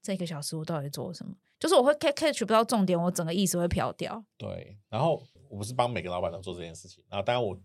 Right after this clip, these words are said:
Speaker 2: 我只有给过一个人，就是他，我不知道为什么，反正我当时就给他，其他我都没有给过，都在我这边。有一个很好，很有趣的是，做这件事情哦，我就知道我老板有没有在念书了。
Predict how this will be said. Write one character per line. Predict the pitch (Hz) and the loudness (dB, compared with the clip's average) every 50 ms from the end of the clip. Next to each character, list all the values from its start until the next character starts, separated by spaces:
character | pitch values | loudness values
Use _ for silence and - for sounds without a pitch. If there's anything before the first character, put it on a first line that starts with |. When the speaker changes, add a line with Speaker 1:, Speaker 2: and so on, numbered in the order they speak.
| _ _ | _ _
Speaker 2:
我 | - 110 107 | -4 -2 0
只 | 110 156 | 2 2
有 | 170 | 2
给 | - - - 90 85 | 2 2 0 -2 -2
过 | 92 113 101 90 92 - _ _ _ _ _ _ _ _ _ _ _ - - _ | 0 -2 -2 -2 -4 -10 _ _ _ _ _ _ _ _ _ _ _ -20 -14 _
一 | 123 117 | -8 -6
个 | - 113 92 | -4 -2 -4
人， | 73 - - _ _ _ _ _ - | -4 -6 -10 _ _ _ _ _ -10
就 | - | -10
是 | 98 - - | -8 -8 -8
他， | 90 85 - _ _ _ _ _ _ _ | -10 -12 -12 _ _ _ _ _ _ _
我 | - 107 | -10 -4
不 | 101 | -2
知 | 104 | 0
道 | 113 107 | 0 0
为 | 113 107 | 0 -2
什 | 101 95 92 | -4 -6 -10
么， | - - _ | -18 -20 _
反 | _ 90 92 | _ -8 -6
正 | 104 113 | -4 -4
我 | 98 | -4
当 | 90 98 104 107 | -4 -4 -4 -4
时 | 101 95 | -6 -8
就 | 90 90 | -10 -10
给 | - 85 82 | -10 -12 -12
他， | - - - | -14 -14 -12
其 | - - 110 | -10 -6 -4
他 | 117 127 | -2 -2
我 | 113 90 | -2 -2
都 | - 104 | -4 -6
没 | 104 95 | -6 -8
有 | 87 | -8
给 | 92 87 - | -10 -10 -10
过， | - 95 82 - - - - _ _ | -8 -8 -8 -8 -10 -16 -20 _ _
都 | - 110 | -4 0
在 | - - | 2 2
我 | 98 82 | 0 0
这 | - 80 | -4 -8
边。 | 80 - - - - _ _ _ _ _ _ _ _ _ _ _ _ - | -12 -12 -12 -14 -18 _ _ _ _ _ _ _ _ _ _ _ _ -10
有 | 101 107 | -8 -6
一 | 120 | -4
个 | - 135 | -2 -2
很 | 120 | -2
好， | 131 - 104 | -2 -4 -4
很 | 95 - 110 | -4 -6 -6
有 | 127 127 110 | -2 -2 -2
趣 | - - - | -2 -4 -6
的 | 110 92 | -6 -6
是， | - - 107 92 73 - _ _ _ _ _ - - - _ _ - | -8 -8 -10 -12 -12 -14 _ _ _ _ _ -20 -20 -20 _ _ 0
做 | - 190 156 | 4 4 4
这 | 131 147 | 4 4
件 | 135 139 131 | 0 0 -2
事 | 127 - 131 | -2 -4 -6
情 | 110 101 87 90 | -8 -8 -10 -10
哦， | 87 87 - - - _ _ - | -10 -10 -10 -12 -16 _ _ -4
我 | 98 | -2
就 | 113 123 | -2 0
知 | 123 131 123 | 0 2 2
道 | 113 98 | 2 2
我 | 90 | 2
老 | 90 92 101 | 2 0 0
板 | 101 92 | 0 -2
有 | 87 85 | -4 -6
没 | 80 | -10
有 | 85 | -10
在 | 76 92 | -8 -8
念 | 85 90 90 82 | -8 -8 -10 -12
书 | 80 - - - 69 - | -14 -14 -18 -20 -20 -20
了。 | - | -20